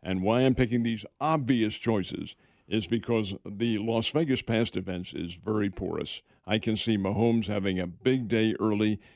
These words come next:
If they go to Tyreek Hill and the Raiders are fortunate enough to have him covered, they're going to have to leave Kelce free underneath. It's just kind of a,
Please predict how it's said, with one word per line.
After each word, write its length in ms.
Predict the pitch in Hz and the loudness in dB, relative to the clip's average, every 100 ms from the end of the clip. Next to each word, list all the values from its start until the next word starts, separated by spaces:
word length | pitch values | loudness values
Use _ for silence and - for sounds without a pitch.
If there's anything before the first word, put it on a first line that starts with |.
| _ | _
If 140 | 92 87 | -8 -4
they 120 | 92 | -2
go 160 | 98 | 0
to 100 | 131 | 0
Tyreek 440 | 113 127 123 117 101 | 0 2 4 2 0
Hill 320 | 110 107 107 | 0 0 0
and 640 | 78 90 92 87 71 - - - - 67 | -2 -4 -6 -8 -14 -18 -20 -20 -20 -18
the 120 | 76 | -8
Raiders 420 | 90 113 107 110 | -2 0 0 0
are 100 | 95 | -4
fortunate 440 | - 123 120 110 110 | -2 0 0 0 0
enough 280 | 107 107 - | 2 0 0
to 80 | 101 | 0
have 240 | 107 98 | 0 0
him 160 | 104 101 | -4 -4
covered, 400 | 104 95 95 95 _ _ | -2 0 0 -4 _ _
they're 120 | - 107 | -6 -4
going 440 | 104 135 131 110 | 0 2 4 4
to 80 | 101 | 2
have 240 | 101 98 | 0 0
to 100 | - | -2
leave 280 | 95 101 90 | -2 -2 -4
Kelce 460 | - 110 104 - 95 | -4 -2 -2 -2 -4
free 320 | 95 101 92 | -2 -2 -2
underneath. 480 | 80 87 85 82 76 | -4 -6 -8 -8 -10
It's 200 | 82 - | -12 -6
just 200 | 104 - | -6 -6
kind 220 | - 101 | -8 -4
of 120 | 98 95 | -4 -4
a, 160 | 85 | -6